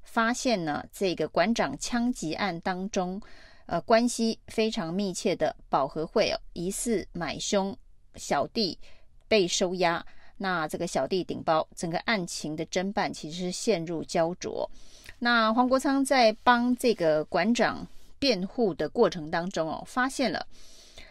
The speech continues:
有人呢可以去这一个特别的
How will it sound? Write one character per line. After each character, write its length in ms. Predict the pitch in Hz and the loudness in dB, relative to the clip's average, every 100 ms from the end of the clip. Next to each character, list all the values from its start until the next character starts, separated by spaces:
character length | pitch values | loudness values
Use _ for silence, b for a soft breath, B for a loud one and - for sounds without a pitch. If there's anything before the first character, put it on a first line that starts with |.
| B B | B B
有 300 | 196 180 160 | 2 2 2
人 260 | 170 175 | 2 2
呢 220 | 202 202 - - | 0 -2 -4 -14
可 220 | - 190 202 | -6 0 0
以 220 | 208 143 | 0 -6
去 480 | - - 214 175 156 | -10 -6 -4 -2 -4
这 240 | - 180 | -2 -2
一 100 | 101 | -2
个 160 | 160 - | -4 -6
特 240 | - 269 | -2 -2
别 180 | 170 139 | 0 -2
的 240 | - 80 | 0 0